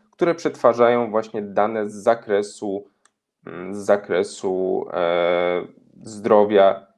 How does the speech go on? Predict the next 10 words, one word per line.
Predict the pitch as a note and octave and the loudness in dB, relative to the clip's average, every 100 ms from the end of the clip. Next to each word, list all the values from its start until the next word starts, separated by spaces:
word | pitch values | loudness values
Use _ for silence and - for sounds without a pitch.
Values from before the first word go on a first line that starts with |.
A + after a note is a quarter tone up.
| _ _ | _ _
i, | F#2+ F2+ F2+ - _ _ _ _ G1+ | -16 -12 -14 -16 _ _ _ _ -20
mm, | G1+ - E2 G1+ - F#2 | -16 -14 -10 -8 -4 -4
różnego | A#2 A2 G2 F#2 | -2 -2 2 2
rodzaju | G2 E2+ F2+ F2+ - _ | 4 2 2 -2 -10 _
chorób. | - D#2 C#2+ - _ _ _ _ _ _ _ _ _ - _ _ - | 2 2 0 -10 _ _ _ _ _ _ _ _ _ -20 _ _ -20
Przechodząc | - E3+ G#3 F3 C3 | -2 0 0 -2 -2
do | A#2+ C3 B2+ C3 | 2 4 2 -2
tak | - A#2 | -12 -6
naprawdę | G#2 - A#2+ A#2+ | -2 2 2 0
najważniejszych, | A#2 A2+ G#2+ A2 C3+ C#3+ - A#2 | -2 0 -2 -2 -6 -8 -6 -6